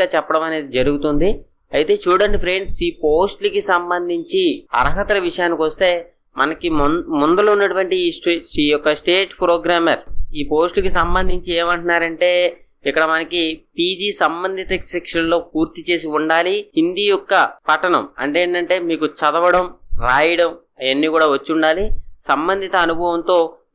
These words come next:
ఇంగ్లీష్ అని చెప్పి మనకి నోటిఫికేషన్లో ఇచ్చారనమాట. ఇదేంటంటే మనకి స్టేట్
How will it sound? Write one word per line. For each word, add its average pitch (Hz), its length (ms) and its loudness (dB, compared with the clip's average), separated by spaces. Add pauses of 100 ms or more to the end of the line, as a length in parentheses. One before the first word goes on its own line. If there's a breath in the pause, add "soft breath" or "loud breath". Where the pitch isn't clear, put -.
(140)
ఇంగ్లీష్ 180 400 0 (320)
అని 294 160 -2
చెప్పి - 300 0 (260)
మనకి 143 240 0
నోటిఫికేషన్లో 131 640 -2
ఇచ్చారనమాట. 98 560 -2 (240)
ఇదేంటంటే 170 520 0 (520)
మనకి 147 340 -2 (320)
స్టేట్ 180 480 0